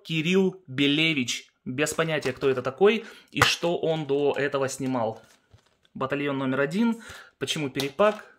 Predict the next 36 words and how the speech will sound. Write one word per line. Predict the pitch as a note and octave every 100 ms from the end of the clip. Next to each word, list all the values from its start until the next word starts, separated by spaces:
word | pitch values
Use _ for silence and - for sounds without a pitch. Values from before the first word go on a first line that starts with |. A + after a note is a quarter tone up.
| _ _ _ _ _ _ _
Всё | - C#3+ E3+
отлично, | D3+ F3 C#3+
то | B2+ A#2+
есть | A#2+ A#2
вообще | - C3
никаких | B2 E3 F#3+ -
нареканий. | D3+ C3+ B2+ C#3 B2 - - - - - _ _ - -
Ну, | F#3+
понимаете, | D#3+ D3 D#3 C#3+ B2+ A2+
несколько | A#2 E3 E3+ D#3 D3+
раз | C#3+
были | C3 E3 G#3+
перепаки, | G#3 F3+ F3+ F3+ F3 D#3+
и... | - F3+ - - - - - - - _ _
Да, | G3 G#3 G3
вот | F#3
это | F#3+ F3 D#3+ C#3 - - -
мне | E3+ E3 E3
не | D#3
нравится, | D#3 F3+ G3+ G3+ F#3
ребятки, | F#3 F#3 F#3
и | D#3 F3+ F3+ E3 - _ -
скажу | - E3 D#3+
вам | D#3
честно, | D#3 F#3+ F#3
мне | D#3 E3
сейчас | E3 E3 D3+ - -
лень | D3+ E3+ D3+
вставать | - - C#3 D#3+ -
и | C3+
бежать | C#3 D3 D3
за | C3+
подкассетником. | C3+ C#3 C3+ D#3 C3 B2+ B2
Сделаю | B2 E3 F3 D#3
после | - C#3+ C#3+ C3+
видео. | D#3 C3+ G#2+